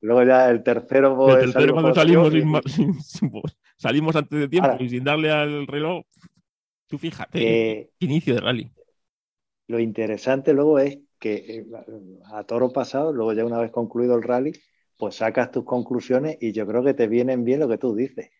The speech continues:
Speaker 1: Si tuviéramos que repetir un rally ahora mismo, ya cometeríamos bastantes menos errores.
Speaker 2: Muchos menos. Por lo menos, por lo menos, mira, si me dan un papel por la ventanilla, lo miro, miro por los dos lados.
Speaker 1: <laughs>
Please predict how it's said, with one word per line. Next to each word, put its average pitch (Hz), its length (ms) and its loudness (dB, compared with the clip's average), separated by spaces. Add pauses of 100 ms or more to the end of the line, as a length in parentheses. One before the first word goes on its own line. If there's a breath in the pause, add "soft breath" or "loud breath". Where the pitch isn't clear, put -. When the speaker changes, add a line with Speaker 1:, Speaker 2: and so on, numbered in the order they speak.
(100)
Speaker 1:
Si - 180 -16
tuviéramos 117 440 -4
que 131 100 -2
repetir 127 500 -2
un 123 140 -4
rally 123 300 2
ahora 131 180 2
mismo, 156 340 -6
ya 117 380 0
cometeríamos 135 520 0
bastantes 123 460 -2
menos 117 400 -4
errores. 87 340 -16 (360)
Speaker 2:
Muchos 117 400 -4
menos. 101 520 -10 (200)
Por 117 140 0
lo 107 80 2
menos, 156 380 0 (920 soft breath)
por 123 120 2
lo 104 60 4
menos, 147 220 0
mira, 127 220 0
si - 120 -6
me 104 140 -2
dan 127 160 0
un 151 180 0
papel 107 400 -4
por 107 120 -6
la 104 100 -4
ventanilla, 117 720 -6 (640)
lo 120 180 0
miro, 160 500 0
miro 147 240 -2
por 135 100 -4
los 127 160 -2
dos 110 140 -4
lados. 95 320 -18 (720)
Speaker 1:
<laughs> - 580 -10